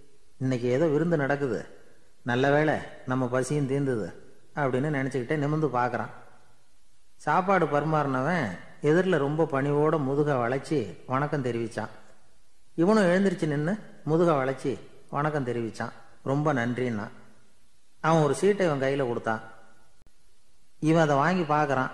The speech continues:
என்ன எழுதியிருக்குன்னு ஒண்ணும் புரியல. "சரி, இந்த நாட்டுல தங்களுடைய நன்றியை சீட்டுல எழுதி தான் கொடுப்பாங்க போல இருக்கு" அப்படின்னு நினைச்சுக்கிட்டு மறுபடியும் நன்றின்னா. ஆனா, அவன் "காசை கொடுங்கன்னா." ஏன்னா, அது ஒரு ஹோட்டல்.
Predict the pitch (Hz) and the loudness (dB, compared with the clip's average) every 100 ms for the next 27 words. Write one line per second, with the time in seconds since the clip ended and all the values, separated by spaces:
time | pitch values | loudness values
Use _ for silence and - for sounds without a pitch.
0 | - 143 160 147 143 139 127 143 131 139 | -4 0 2 2 4 2 0 0 0 0
1 | 127 123 117 110 - - - - - - | 0 0 0 -2 -6 -16 -20 -20 -20 -20
2 | - - - - - - 165 147 - - | -20 -20 -20 -20 -10 -4 -2 -2 -4 -10
3 | - 143 139 139 170 160 165 185 - - | -6 -2 2 2 0 0 -2 -2 -6 -4
4 | 135 139 127 123 117 139 175 180 175 - | 0 2 2 0 0 2 4 4 4 2
5 | 180 180 160 139 139 139 139 127 120 127 | 0 2 2 4 2 0 0 -2 -2 0
6 | 123 117 143 143 135 95 - - - - | 0 0 0 0 -2 -4 -6 -16 -18 -10
7 | - 143 139 127 143 170 160 104 - - | -4 0 0 0 0 -2 -2 -4 -6 -16
8 | - - - - - - - 175 165 175 | -20 -20 -20 -20 -20 -20 -10 -2 2 4
9 | 180 165 131 131 127 131 113 113 - - | 4 2 2 0 0 0 0 -4 -8 -16
10 | - - 139 151 127 156 156 - - - | -16 -4 0 2 2 2 0 -4 -12 -18
11 | - - 147 165 165 135 120 120 113 98 | -16 -4 0 2 2 2 0 -2 -2 -4
12 | - - - - - - - - - - | -10 -14 -20 -20 -20 -20 -20 -20 -14 -4
13 | 147 156 170 143 131 123 135 139 113 | 0 2 2 2 2 2 2 2 -2